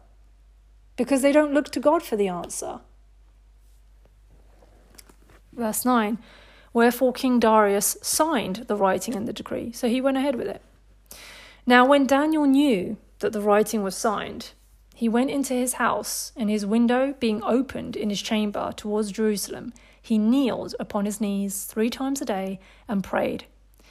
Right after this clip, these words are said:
and gave thanks before his God, as he did aforetime." Mm, this makes me smile, and I'm, like, moved to tears, because this shows the boldness of his faith, okay?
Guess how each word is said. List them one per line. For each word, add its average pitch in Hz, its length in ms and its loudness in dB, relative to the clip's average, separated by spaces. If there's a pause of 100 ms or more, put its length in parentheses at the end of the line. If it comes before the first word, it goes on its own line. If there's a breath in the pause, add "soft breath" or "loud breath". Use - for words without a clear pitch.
(140 soft breath)
and 202 120 -4
gave 226 240 2
thanks 226 360 -2
before 208 320 -4
his 220 160 0
God, - 360 -4 (440)
as 208 220 -6
he 226 100 -2
did 208 220 0
aforetime." 247 640 -10 (640)
Mm, 220 160 -2
this 226 260 -8
makes - 260 -10
me 233 80 -6
smile, 202 380 -2
and 220 160 -6
I'm, 208 120 -6
like, 233 280 -8
moved 220 260 0
to 262 60 -12
tears, 262 380 -6
because 262 560 -10 (2500 loud breath)
this 269 140 2
shows 277 300 6
the 254 80 -4
boldness 233 500 2
of 214 100 -2
his 214 120 -4
faith, - 580 -4
okay? - 400 -8